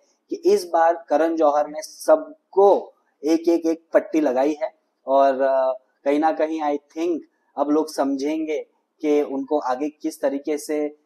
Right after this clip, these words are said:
बढ़ना है, अ, किस तरीके से आगे इस, अ, game में अपना स्ट्रैटेजी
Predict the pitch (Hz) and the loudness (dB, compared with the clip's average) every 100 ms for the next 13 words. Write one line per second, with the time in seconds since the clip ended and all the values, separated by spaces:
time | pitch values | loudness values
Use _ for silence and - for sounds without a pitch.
0 | _ 127 135 139 151 156 156 156 - _ | _ -2 2 2 0 -2 -2 -8 -10 _
1 | _ _ 131 131 131 127 - 147 147 143 | _ _ -2 0 0 -2 -6 -4 -2 -2
2 | 143 147 156 147 131 143 139 139 143 - | -6 -8 -8 -8 -4 -4 -4 -6 -10 -16
3 | - _ _ - 127 127 120 127 160 180 | -20 _ _ -10 -2 -2 -2 0 2 2
4 | 185 156 - 147 139 - _ _ - 123 | 2 0 -2 -4 -6 -8 _ _ -8 -4
5 | 123 139 135 139 | -2 -4 -4 -6